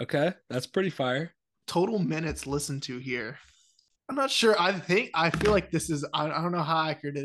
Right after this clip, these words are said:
Speaker 2: is, 'cause when I was checking, I was around, I checked periodically, like, uh, probably, like, a few weeks before, and I was right at the, like, sixty-nine thousand mark. So I, I'm at least hit-, hitting seventy K. But then when this came out, it said I had a hundred K.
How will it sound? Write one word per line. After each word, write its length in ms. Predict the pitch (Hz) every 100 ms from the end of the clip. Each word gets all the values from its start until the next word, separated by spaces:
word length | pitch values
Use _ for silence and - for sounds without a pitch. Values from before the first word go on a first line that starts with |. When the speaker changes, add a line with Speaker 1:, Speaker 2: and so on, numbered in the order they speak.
| 147
Speaker 2:
is, 180 | 139 139
'cause 400 | - 151 - - -
when 180 | 147
I 80 | 151
was 180 | 190 190
checking, 460 | 160 156 185 190 - _ _ _ - - - _
I 120 | 156 156
was 140 | 143
around, 440 | 151 147 139 139 -
I 120 | 156
checked 460 | 151 - 165 147 -
periodically, 720 | 156 147 143 143 151 151 151 -
like, 240 | 139 131
uh, 240 | - - 127 160 _ -
probably, 280 | 151 147
like, 160 | 135 139
a 60 | 139
few 180 | 160
weeks 180 | 151 147
before, 480 | 143 139 147 147 156 _ _ _ _ _ _
and 100 | 147
I 100 | 143
was 180 | 147 139
right 280 | 139 147 160
at 180 | 151 147
the, 240 | 143 143
like, 200 | 120 -
sixty-nine 560 | - 175 - 165 147 143
thousand 340 | 143 143 143
mark. 140 | 143 139
So 120 | 151
I, 80 | 143 -
I'm 140 | 165
at 140 | 147
least 260 | 160 190 -
hit-, 160 | 160 -
hitting 300 | 160 165 156
seventy 360 | - 151 147
K. 440 | 160 165 156 175 - _ _ _ _ _ _ _ -
But 120 | 139
then 320 | 165 196 170
when 140 | 160
this 160 | 156 151
came 220 | - 151
out, 200 | 143 139
it 60 | 131
said 160 | 156
I 60 | 143
had 80 | 147
a 40 |
hundred 440 | 143 160 143 139 -
K. 340 | 131 123 135